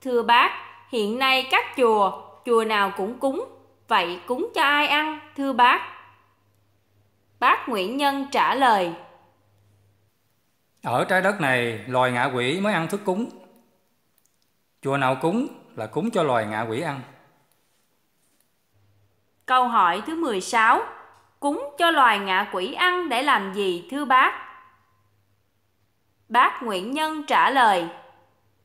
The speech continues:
Speaker 2: Cúng cho loài ngạ quỷ ăn, người cúng có phước. Đây là tu phước đó.
Speaker 1: Câu hỏi thứ mười bảy. Thưa bác,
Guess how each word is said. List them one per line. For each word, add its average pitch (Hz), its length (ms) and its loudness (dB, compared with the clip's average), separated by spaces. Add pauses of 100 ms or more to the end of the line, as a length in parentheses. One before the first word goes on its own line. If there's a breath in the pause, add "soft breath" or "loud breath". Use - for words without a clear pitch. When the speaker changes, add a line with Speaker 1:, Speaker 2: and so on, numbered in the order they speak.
(1400)
Speaker 2:
Cúng 226 380 0
cho 190 120 4
loài 135 220 4
ngạ 131 140 2
quỷ 151 200 0
ăn, 180 280 -2 (400)
người 120 220 -6
cúng 170 220 -2
có 208 100 -4
phước. 208 240 2 (680)
Đây 170 200 2
là 117 220 0
tu 156 260 -2
phước 202 300 0
đó. 190 420 -4 (1700)
Speaker 1:
Câu 254 280 6
hỏi 202 400 4
thứ 403 180 -4
mười 240 160 0
bảy. 190 420 0 (640)
Thưa 277 200 -2
bác, 262 260 4